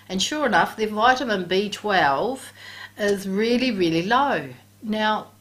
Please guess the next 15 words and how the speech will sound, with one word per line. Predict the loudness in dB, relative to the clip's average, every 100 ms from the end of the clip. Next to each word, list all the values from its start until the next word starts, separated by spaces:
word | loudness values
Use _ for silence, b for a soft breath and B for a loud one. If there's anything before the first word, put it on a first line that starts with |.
| -6
you | -2
know, | -2 -2
paranoia | 0 4 4 4 0 0 2 0 -2
can, | -4 -2 -2 -4 -6
is | -6
a | -4
side | 0 0 0
effect | -2 -6 -4
of | -4
low | 0 2 0
B | -2 -4
twelve | -4 -2 2 4 2 0 -6
and | -6 -4
hallucinations. | -2 -2 -2 0 2 2 0 -2 -4 -6 -12 -18 B B B B B B
So, | 0 4 4 4